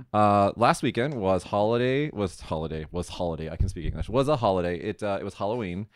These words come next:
And despite, uh, there being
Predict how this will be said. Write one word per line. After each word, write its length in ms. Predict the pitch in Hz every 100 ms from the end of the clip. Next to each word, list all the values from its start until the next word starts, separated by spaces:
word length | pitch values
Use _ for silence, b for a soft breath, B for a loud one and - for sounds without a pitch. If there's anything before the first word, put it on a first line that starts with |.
| b b b b
And 360 | 113 113 110
despite, 720 | 110 110 - 127 135 147 - -
uh, 260 | 110 110 107
there 140 | 110
being 180 | 107 110